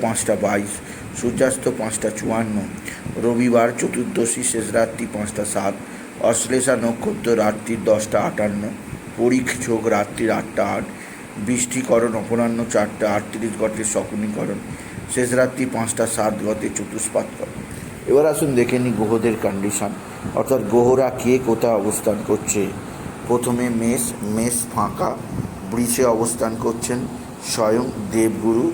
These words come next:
বৃহস্পতি, আর মঙ্গল অবস্থান করছে মিথুনে, চন্দ্র আর বৃহস্পতি অবস্থান করছে কর্কটে, রবি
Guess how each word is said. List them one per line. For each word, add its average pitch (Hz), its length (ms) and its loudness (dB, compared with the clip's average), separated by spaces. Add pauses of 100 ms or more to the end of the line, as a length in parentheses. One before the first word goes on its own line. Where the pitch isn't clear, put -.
বৃহস্পতি, 107 580 0 (600)
আর 113 80 2 (160)
মঙ্গল 117 360 6 (120)
অবস্থান 113 340 0 (100)
করছে 113 280 0 (100)
মিথুনে, 110 420 0 (1300)
চন্দ্র 120 340 2 (160)
আর 113 160 4
বৃহস্পতি 110 440 2 (120)
অবস্থান 110 440 0
করছে 110 260 0 (120)
কর্কটে, 107 500 2 (680)
রবি 113 260 6